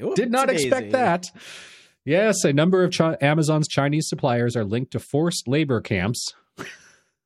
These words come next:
Speaker 2: Dope.
Speaker 1: according to a new report from the Tech Transparency Project.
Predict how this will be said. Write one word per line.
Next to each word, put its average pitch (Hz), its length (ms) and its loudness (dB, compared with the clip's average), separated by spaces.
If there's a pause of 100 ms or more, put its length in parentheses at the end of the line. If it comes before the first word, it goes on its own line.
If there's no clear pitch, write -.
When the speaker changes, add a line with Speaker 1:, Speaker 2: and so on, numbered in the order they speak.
(200)
Speaker 2:
Dope. 339 240 4
Speaker 1:
according 147 400 0
to 165 200 2
a 156 40 0
new 143 240 2
report 175 440 2
from 180 120 -2
the 165 100 2
Tech 131 260 -2
Transparency 95 760 -2
Project. 87 540 -8